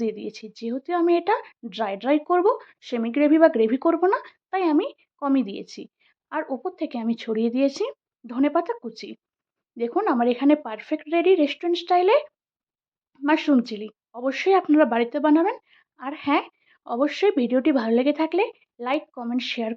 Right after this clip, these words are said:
করবেন and পাশে থাকা বেল আইকনটি ক্লিক করবেন, যাতে আমার ভিডিও এলে আপনারা দেখতে পারেন, আর সাবস্ক্রাইব করবেন নতুনত্ব ভিডিও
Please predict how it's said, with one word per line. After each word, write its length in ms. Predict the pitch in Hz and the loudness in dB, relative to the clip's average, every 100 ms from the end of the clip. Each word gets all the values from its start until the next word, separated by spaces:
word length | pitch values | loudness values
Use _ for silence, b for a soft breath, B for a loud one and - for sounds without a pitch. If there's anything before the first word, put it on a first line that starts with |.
| - | -8
করবেন 260 | 302 381 440 - | -8 -6 -8 -4
and 100 | 349 339 | -4 -2
পাশে 200 | 247 302 | -4 -4
থাকা 160 | 349 359 339 | -4 -2 4
বেল 120 | 339 | 4
আইকনটি 300 | 339 339 330 - | 6 4 2 0
ক্লিক 160 | 330 - 359 | -12 -12 -12
করবেন, 220 | 370 453 359 | -8 -6 -2
যাতে 160 | 311 359 | -2 0
আমার 140 | 349 381 233 | 0 2 0
ভিডিও 180 | 226 233 | 2 2
এলে 100 | 240 240 | 0 -2
আপনারা 180 | 277 285 | -4 -4
দেখতে 200 | 285 339 349 | -6 -8 -8
পারেন, 160 | 415 _ b b | -8 _ b b
আর 60 | 339 - | -12 -8
সাবস্ক্রাইব 420 | 320 - - 233 - 233 | -10 -10 -8 -8 -8 -12
করবেন 260 | 208 220 226 B - | -10 -12 -14 B -12
নতুনত্ব 400 | 247 294 339 339 381 220 | -6 0 0 0 -2 0
ভিডিও 200 | 226 | 2